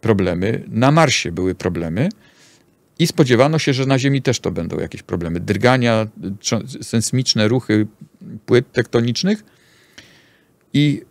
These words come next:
kiedy one osiągnęło swoje epo-, apogeum, można w ten sposób,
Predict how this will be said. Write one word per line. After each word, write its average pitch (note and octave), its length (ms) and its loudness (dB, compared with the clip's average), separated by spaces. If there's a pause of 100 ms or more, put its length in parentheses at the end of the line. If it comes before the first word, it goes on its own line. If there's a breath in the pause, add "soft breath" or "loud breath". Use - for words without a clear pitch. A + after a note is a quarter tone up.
(200)
kiedy C#3+ 280 4
one D3 440 2 (920)
osiągnęło D3 460 2
swoje C#3 280 2 (500)
epo-, C#3 240 2 (580)
apogeum, A#2+ 640 2
można G#2+ 240 -2
w G#2 60 -8
ten G#2 120 -4
sposób, - 500 -6